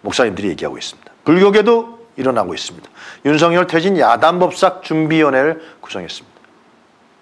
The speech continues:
오월 이십 일 서울에서 윤석열 퇴진과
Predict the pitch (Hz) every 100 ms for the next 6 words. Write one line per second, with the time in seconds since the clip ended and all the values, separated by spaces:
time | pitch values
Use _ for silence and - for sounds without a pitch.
0 | - 127 139 139 135 165 120 - _ _
1 | _ _ _ - 117 92 95 139 147 151
2 | 147 165 175 160